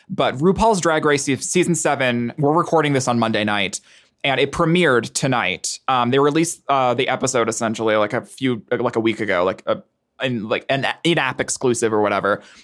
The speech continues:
So I've already seen it, which means, you know, I'm, why I'm recording the podcast. But RuPaul's Drag Race, I am super obsessed. I have a bunch of friends that were obsessed when I lived in Boston, like, my best friend roommate and I would order fried chicken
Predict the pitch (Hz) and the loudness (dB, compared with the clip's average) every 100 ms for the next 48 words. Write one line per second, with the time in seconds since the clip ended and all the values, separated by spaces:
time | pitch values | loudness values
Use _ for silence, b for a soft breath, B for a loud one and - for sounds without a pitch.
0 | - 170 180 165 131 139 113 101 - 110 | -2 0 2 2 0 -2 -2 -2 -4 -4
1 | 98 104 - 101 90 104 - _ - - | -4 -6 -6 -4 -4 -6 -14 _ -10 -4
2 | 98 87 113 131 120 120 120 113 98 85 | -2 -4 -8 -8 -4 -2 -2 -4 -2 -2
3 | 104 - 127 - B B B _ - 143 | -4 -2 -2 -2 B B B _ -4 0
4 | 165 147 147 139 135 123 - 123 123 - | 0 2 2 2 2 2 0 -2 -2 -4
5 | 143 139 151 147 143 131 123 - 120 120 | -4 0 0 0 -2 -2 -2 -2 -2 -2
6 | 139 143 139 131 131 135 131 131 135 131 | -4 -2 -2 -2 0 0 0 0 -2 -2
7 | 135 123 131 127 135 117 117 - 131 120 | -2 0 0 0 2 2 2 0 0 0
8 | 113 117 110 120 123 - 143 139 135 127 | 0 -2 -2 -2 -4 -4 -2 0 2 2
9 | 120 117 113 107 - b b b - 131 | 2 2 0 -2 -8 b b b -2 0
10 | 127 120 117 123 123 - 131 139 135 131 | 2 2 2 2 2 4 4 4 4 4
11 | 127 120 - - - - 147 143 156 - | 4 0 -4 -18 -14 -2 2 2 0 -2
12 | 143 139 175 185 | -2 0 0 0